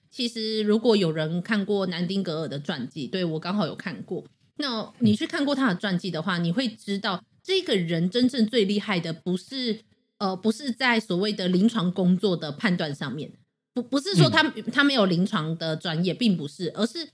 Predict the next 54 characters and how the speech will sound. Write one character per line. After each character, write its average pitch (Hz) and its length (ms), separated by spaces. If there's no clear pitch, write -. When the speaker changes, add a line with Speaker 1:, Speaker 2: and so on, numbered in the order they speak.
Speaker 1:
你 220 100
会 311 160
看 320 200
到 277 180
那 294 140
个 320 100
时 202 140
候 220 180
他 214 380
一 247 120
手 160 300
掌 160 380
握 220 180
着 170 180
这 262 240
么 202 140
多 196 220
的 190 100
资 185 320
源， 180 320
然 190 100
后 247 140
要 311 180
想 170 240
办 233 200
法 147 200
调 170 360
度， 175 300
然 190 120
后 240 200
跟 226 280
使 156 340
用， 185 320
然 170 120
后 233 180
购 226 360
买、 147 300
采 180 280
买， 208 240
然 165 140
后 226 240
跟 202 460
甚 226 280
至 226 180
处 208 220
理 190 140
建 190 240
筑 160 120
物 170 180
之 196 200
类 240 160
的 170 100
东 160 220
西。 170 300